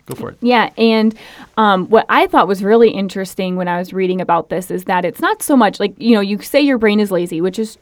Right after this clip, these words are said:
Speaker 2: true in some ways, but it's, it's not necessarily just out of laziness. It's necessity.
Speaker 1: Right.
Speaker 2: Because our
Speaker 1: It's
Speaker 2: brain
Speaker 1: about
Speaker 2: can
Speaker 1: survival.
Speaker 2: only, yeah, it can only handle making so many decisions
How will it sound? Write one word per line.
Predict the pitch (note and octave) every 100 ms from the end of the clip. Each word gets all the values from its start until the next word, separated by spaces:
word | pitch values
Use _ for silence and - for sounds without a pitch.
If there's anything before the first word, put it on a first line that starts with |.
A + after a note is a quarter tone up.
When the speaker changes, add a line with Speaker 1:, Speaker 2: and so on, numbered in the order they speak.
| -
Speaker 2:
true | - G#3+ E3 E3
in | - F#3
some | F3+ - G3
ways, | F3+ D#3+ F3+ - - -
but | A#3
it's, | A#3 A3 -
it's | A#3 A3+
not | E4 F4
necessarily | E4+ C#4+ C4 A#3 G3
just | F#3+ G#3+ - _ _ _ -
out | F#3+ G#3+
of | F#3+ F3
laziness. | F#3+ G3 F3+ F3+ G3+ D#3+ -
It's | G#3 -
necessity. | G#3 F#3 A3+ D4+ - - - -
Speaker 1:
Right. | C3+ B2+ -
Speaker 2:
Because | A3 G#3+ A#3 G#3+ G#3 G3+ -
our | G3+
Speaker 1:
It's | F#3
Speaker 2:
brain | G3+ A#3+ D4 A#3
Speaker 1:
about | F#3+
Speaker 2:
can | F3+
Speaker 1:
survival. | - A3 C3+ G#3
Speaker 2:
only, | A3+ A#3 A3 G3+ -
yeah, | B3+
it | -
can | - -
only | A#3 C#4 C#4+
handle | A3+ G#3 G#3+
making | G3 F#3+ G3
so | F#3+ F#3+ F#3+
many | F#3+ F#3+
decisions | F3+ F#3+ G3 F3+ F3+ F3 E3+